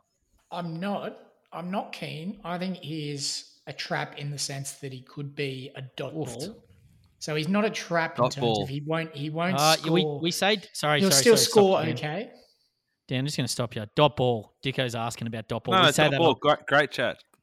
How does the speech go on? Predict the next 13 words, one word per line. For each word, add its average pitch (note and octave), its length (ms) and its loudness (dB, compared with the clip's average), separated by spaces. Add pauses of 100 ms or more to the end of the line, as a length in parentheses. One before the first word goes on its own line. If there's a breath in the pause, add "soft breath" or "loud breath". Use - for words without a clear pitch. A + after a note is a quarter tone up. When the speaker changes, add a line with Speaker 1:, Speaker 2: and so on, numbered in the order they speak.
(160)
Speaker 2:
we D#3 120 -2
say F#3 240 6
that E3 120 6
a C3+ 60 0
lot. C3 320 -2 (680)
Speaker 3:
I C3+ 60 0
Speaker 2:
So C3+ 80 2
Speaker 3:
love D3 120 8
Speaker 2:
we C#3 60 -2
Speaker 3:
dot C#3 120 4
Speaker 2:
should E3 100 0
Speaker 3:
ball. D#3 100 0
Speaker 2:
clarify. C3+ 500 0